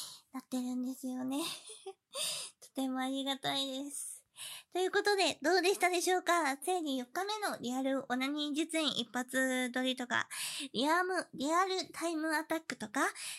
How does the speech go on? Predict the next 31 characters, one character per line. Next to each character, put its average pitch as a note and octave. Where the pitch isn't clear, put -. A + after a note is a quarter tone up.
初 G4
め A4
て F#4
の C#4
ア B3+
ダ D4+
ル D#4
ト D#4
グ D#4+
ッ C4
ズ B3+
の B3
使 C4+
用 C4+
に C4
焦 D4+
点 A#3+
を A#3
当 A#3
て C4+
る C#4
作 C#4
品 C4
は B3+
あ A#3
り C4
ま C#4
し D#4
た D4
け C4+
ど、 B3